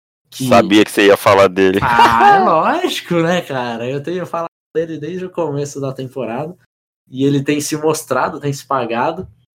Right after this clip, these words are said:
Speaker 1: Então eu gosto muito do Byron Murphy.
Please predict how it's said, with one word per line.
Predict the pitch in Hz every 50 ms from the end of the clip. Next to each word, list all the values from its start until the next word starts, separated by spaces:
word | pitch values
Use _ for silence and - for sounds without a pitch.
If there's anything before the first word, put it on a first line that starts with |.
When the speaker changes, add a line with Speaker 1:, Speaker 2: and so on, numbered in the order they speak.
| _ _ _ _ _ _ _ _ _ _ _ _ _ _
Speaker 1:
Então | - 120 120 120 117 - 120 123 131
eu | 131 117
gosto | 113 131 135 - -
muito | 143 120 127 160 160 -
do | 120 107
Byron | 113 113 113 113 110 104
Murphy. | 101 104 110 123 - - -